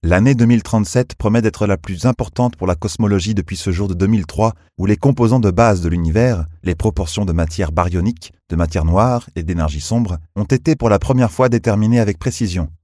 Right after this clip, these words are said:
J'avais alors onze ans, et je me rappelle mon enthousiasme quand sont parvenus les résultats de la sonde Wilkinson d'étude de l'anisotropie des micro-ondes du fond diffus cosmologique.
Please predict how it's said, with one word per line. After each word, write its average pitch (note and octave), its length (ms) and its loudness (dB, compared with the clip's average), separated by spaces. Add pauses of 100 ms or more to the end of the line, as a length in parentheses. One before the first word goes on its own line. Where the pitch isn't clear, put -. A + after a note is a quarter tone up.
(960)
J'avais C3 300 2
alors D3 280 4
onze B2 280 2
ans, G#2 140 0 (280)
et G2 80 -2
je G2+ 100 0
me G#2+ 100 2
rappelle B2 360 2
mon A2 160 2
enthousiasme G#2 580 -2
quand A2+ 140 -2
sont - 160 -2
parvenus B2 360 2
les G#2 120 2
résultats G#2+ 420 0
de G#2+ 80 2
la F#2+ 100 2
sonde A#2 300 0
Wilkinson A2 720 -2
d'étude A2 260 -4
de G#2 60 -2
l'anisotropie A2 640 -2
des F#2 100 -2
micro-ondes G2 540 -2
du F#2+ 160 -6
fond A2 220 -4
diffus G#2 340 -6
cosmologique. E2+ 720 -6